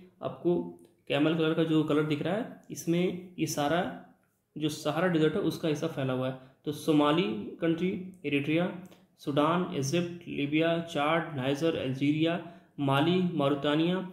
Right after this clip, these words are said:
वेस्टर्न सहारा और मोरक्को, तो इन countries में जो है सहारा desert क्या हुआ है, फैला हुआ है। ओके, तो इसे आप ध्यान रखेंगे कि ये northern part of अफ्रीकन में स्थित है। ओके, एक place है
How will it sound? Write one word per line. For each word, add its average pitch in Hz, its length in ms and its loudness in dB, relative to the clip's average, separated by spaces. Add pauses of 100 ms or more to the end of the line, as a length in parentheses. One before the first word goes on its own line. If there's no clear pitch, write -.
(540)
वेस्टर्न 143 340 2
सहारा 170 420 0
और 175 240 2
मोरक्को, 135 400 0 (380)
तो 185 60 0
इन 214 380 -2
countries 170 480 0
में 165 120 2
जो 151 120 0
है 180 100 2
सहारा 147 440 -2
desert 147 300 0
क्या 196 120 -2
हुआ 143 140 2
है, 120 100 -4
फैला 131 300 -2
हुआ 117 200 -4
है। 110 120 -12 (340)
ओके, 214 200 -4
तो 240 140 -8
इसे 147 260 -2
आप 170 280 -4
ध्यान 127 320 -4
रखेंगे 165 280 -2
कि 202 100 -4
ये 180 120 4
northern 143 380 2
part 143 300 0
of 180 80 -2 (400)
अफ्रीकन 139 460 0
में 147 540 0
स्थित 135 300 -4
है। 113 240 -12 (640)
ओके, 139 140 -4 (320)
एक 214 200 0 (880)
place 185 400 4
है 175 120 2